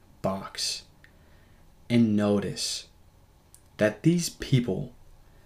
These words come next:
that are standing up for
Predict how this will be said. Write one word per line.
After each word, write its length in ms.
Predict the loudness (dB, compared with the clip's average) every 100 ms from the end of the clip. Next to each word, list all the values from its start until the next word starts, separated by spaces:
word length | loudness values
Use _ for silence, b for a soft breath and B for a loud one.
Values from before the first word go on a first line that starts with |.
| b b b b 0
that 260 | 2 2
are 340 | 0 -4 -8 -12 -20 -20 _
standing 720 | -2 0 2 2 4 4 4
up 260 | 2 -2 -8 -20 -20
for 520 | -2 0 2 0 -4